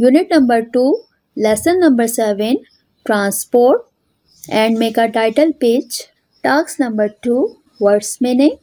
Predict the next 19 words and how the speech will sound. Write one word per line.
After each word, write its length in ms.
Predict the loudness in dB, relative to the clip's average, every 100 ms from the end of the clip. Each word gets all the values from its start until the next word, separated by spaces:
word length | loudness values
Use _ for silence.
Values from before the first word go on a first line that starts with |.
| _ _ _ -2
Task 360 | 2 0 0
number 280 | -4 -2 -4
three, 480 | -6 -6 -4 -4 -6 _ _ _ _ _ -2
choose 260 | 2 2
the 160 | 2 0
correct 380 | 2 0 0 -4
answer। 480 | -6 -6 -4 -2 -2 -4 _ _ _ -2
Task 380 | 2 2 0
number 320 | -2 -2 -2 -4
four, 520 | -2 0 2 0 -4 _ _ _ -10
answer 480 | -4 -4 0 2 2
the 260 | 2 0 0
following 540 | -4 -2 0 0 0 0
questions। 840 | -2 -4 -2 -2 0 -2 -6 -10 _ _ _ _ -18 -8 0
Task 340 | 2 2 2
number 260 | 0 2 -2
five, 600 | 0 2 4 2 0 -6 _ _ _
book 300 | 0 2 2
work। 360 | 2 2 2 -4